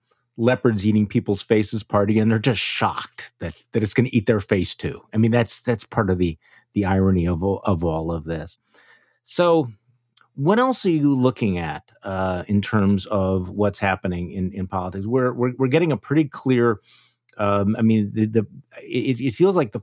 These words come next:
the primary picture is, is clearing up, um, removing any ambiguity about Trump's control of the party, uh, whether the party was going to engage in course correction. Do you feel,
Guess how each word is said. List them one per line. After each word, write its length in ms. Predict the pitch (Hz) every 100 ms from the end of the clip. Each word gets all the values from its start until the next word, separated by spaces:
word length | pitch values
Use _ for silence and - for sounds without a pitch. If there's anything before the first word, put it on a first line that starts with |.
| -
the 100 | 113
primary 560 | - 135 135 139 117 101
picture 540 | 113 101 - 101 95
is, 300 | 104 101 95 110
is 140 | 104
clearing 480 | - - 110 98 90
up, 240 | 95 - -
um, 400 | 98 92 92 90 _ _ _ _
removing 460 | 113 120 135 127 113
any 220 | 113 110
ambiguity 720 | 113 104 104 98 107 110 107
about 440 | 98 95 95 95 - _ _
Trump's 300 | - 107 101
control 600 | - 98 - 107 101 101
of 240 | 104 95 -
the 80 |
party, 520 | 95 - 101 95 101 117
uh, 160 | 104 98
whether 420 | 104 101 104 107
the 100 | 95
party 300 | - 101 101
was 220 | 98 95
going 180 | 101 101
to 140 | 98
engage 360 | 95 98 104 92
in 140 | 95
course 380 | 90 104 101 -
correction. 640 | - 92 87 85 - 90 95 _ _ _ _ 147
Do 140 | 131 214
you 320 | 247 254 202
feel, 720 | - - 196 196 208 208 165